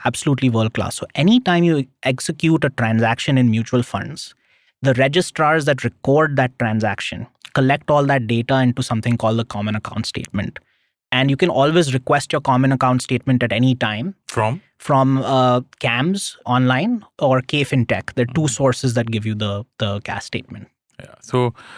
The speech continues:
Speaker 2: I usually get mine from N S D L and I think I have another account in C S D L. So if you guys, you know, if you guys want to download your cas or you've never had access to it, just look up, like Sahil said, you can go to cams or you can go to K Fintech, which I think is Karvy Fintech, or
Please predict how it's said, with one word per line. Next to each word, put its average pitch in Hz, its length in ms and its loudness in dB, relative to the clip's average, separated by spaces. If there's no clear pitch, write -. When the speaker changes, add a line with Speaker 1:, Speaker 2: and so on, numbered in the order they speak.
Speaker 2:
I 131 140 2
usually 165 400 2
get 131 260 -2
mine 135 220 0
from 131 240 0
N 113 120 2
S 127 160 2
D 117 200 2
L 127 260 2
and 120 220 -2
I 120 40 0
think 160 180 -4
I 139 60 0
have 127 160 0
another 110 260 0
account 120 440 -2
in 180 160 0
C 120 220 0
S 110 100 2
D 90 160 -2
L. 85 80 -4
So 123 300 0
if - 240 -4
you 143 120 2
guys, 131 360 0
you 143 60 2
know, 135 80 2
if 127 200 -2
you 131 80 0
guys 127 240 2
want 131 240 0
to 110 60 0
download 139 380 2
your 139 140 0
cas 123 280 -2
or 127 80 0
you've 117 140 -2
never 117 180 0
had 117 180 -2
access 117 380 -4
to 147 160 0
it, 147 180 -2
just - 440 -2
look 113 260 0
up, 139 160 2
like 113 280 -2
Sahil 117 240 -2
said, 120 120 -4
you 113 80 -2
can 117 160 -2
go 113 120 2
to 110 140 -2
cams 127 380 -2
or 127 60 0
you 113 60 0
can 117 160 -2
go 110 120 0
to 110 80 0
K 113 220 0
Fintech, 123 440 -2
which 104 120 -4
I 110 80 -2
think 117 160 0
is 110 100 -2
Karvy 107 320 -2
Fintech, 113 340 -2
or 98 120 -2